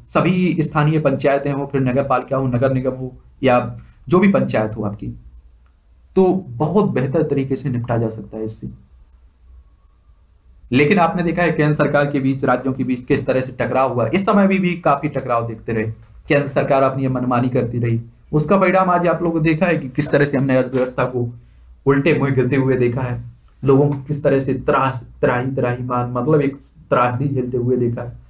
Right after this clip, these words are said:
कई लोगों की इससे जान भी गई हुई है, कितने केस बढ़ चुके हैं। ठीक है, तो देखिए, सबकी सलाह लेना मुझे लगता है कि बेहतर रहता है।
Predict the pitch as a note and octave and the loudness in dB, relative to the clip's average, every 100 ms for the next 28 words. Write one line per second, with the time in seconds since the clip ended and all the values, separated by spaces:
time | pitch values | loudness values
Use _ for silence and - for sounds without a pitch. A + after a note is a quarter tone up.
0 | - _ _ C#3+ D3 D3 C#3+ - C3+ - | -20 _ _ 0 2 2 0 -2 -4 -2
1 | B2 B2 B2 C3 B2+ B2 A#2+ A#2+ A#2 - | -2 0 0 0 -2 -2 -4 -6 -6 -14
2 | _ - F3 F#3 C#3+ B2 D3 C#3+ C#3+ - | _ -4 0 0 0 0 0 2 0 0
3 | C3 B2+ B2 G2 - - _ _ E3+ F3 | -4 -4 -6 -8 -12 -20 _ _ -4 -4
4 | - - _ _ _ _ - - C#3 C3+ | -6 -12 _ _ _ _ -4 -4 0 0
5 | - F4+ G3 G3 A#3 A3+ F#3+ F3+ F3+ F3+ | 4 4 2 -2 -2 0 2 2 2 0
6 | E3+ E3+ F3 E3+ F3+ F3+ C3 B2+ D3 B2 | 0 2 2 2 0 0 -2 0 0 0
7 | G#2+ A2+ | -4 -8